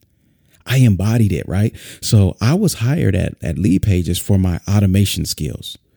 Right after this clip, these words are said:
not my marketing skills. This is why I told you, you can get into this space with automation first, but you gotta be careful, okay? Because what was given to me, uh, 'cause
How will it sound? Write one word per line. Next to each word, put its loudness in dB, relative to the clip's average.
not -2
my 2
marketing 4
skills. -6
This 4
is -2
why 0
I 2
told 0
you, -2
you 4
can 2
get 4
into 2
this 0
space -4
with 2
automation 4
first, -2
but 0
you 0
gotta 0
be 2
careful, -4
okay? 0
Because 0
what 0
was 0
given 2
to -8
me, 2
uh, -2
'cause 0